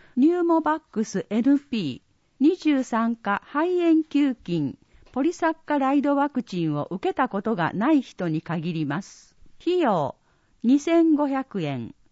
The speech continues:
生活保護世帯の人は無料ですが、事前に申請が必要です。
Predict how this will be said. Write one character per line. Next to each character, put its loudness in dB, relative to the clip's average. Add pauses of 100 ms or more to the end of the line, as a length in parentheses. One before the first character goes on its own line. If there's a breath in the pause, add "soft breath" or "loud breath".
(560)
生 -4
活 -2
保 0
護 0
世 -6
帯 -2
の -2
人 -6
は 0
無 -2
料 0
で -2
す -10
が、 -8 (380 soft breath)
事 -4
前 4
に 4
申 2
請 -2
が -2
必 -10
要 -2
で -6
す。 -18